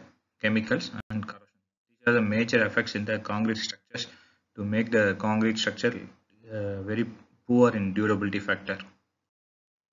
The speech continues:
So first we will discuss about effects due to climate.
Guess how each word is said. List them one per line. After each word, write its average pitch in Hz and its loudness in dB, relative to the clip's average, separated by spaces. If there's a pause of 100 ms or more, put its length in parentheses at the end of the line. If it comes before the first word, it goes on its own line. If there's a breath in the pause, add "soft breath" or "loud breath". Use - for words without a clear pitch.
(1200)
So 107 -10
first - 0
we 120 12
will 113 6
discuss 110 2
about 107 0
effects - 0
due 101 0
to 120 -2
climate. - -20